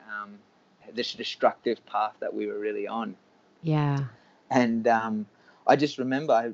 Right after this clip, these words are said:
Speaker 1: remember thinking back then, I was like, "Ah, there's, you know what?" We, 'cause we,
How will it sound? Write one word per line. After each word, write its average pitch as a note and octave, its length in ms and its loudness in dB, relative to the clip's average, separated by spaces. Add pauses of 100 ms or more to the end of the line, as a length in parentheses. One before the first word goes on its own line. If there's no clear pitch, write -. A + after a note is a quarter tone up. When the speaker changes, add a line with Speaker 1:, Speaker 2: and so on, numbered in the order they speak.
Speaker 1:
remember C#3 320 -6
thinking B2+ 500 -8
back A#2 180 2
then, A2 140 -2
I G#2+ 60 -4
was G#2+ 80 -8
like, G#2 200 -6
"Ah, A#2 280 -2 (180)
there's, C3 180 -4 (140)
you C3 80 -8
know B2 220 -2
what?" B2 340 0
We, B2+ 100 -2
'cause B2+ 220 -6
we, B2+ 160 2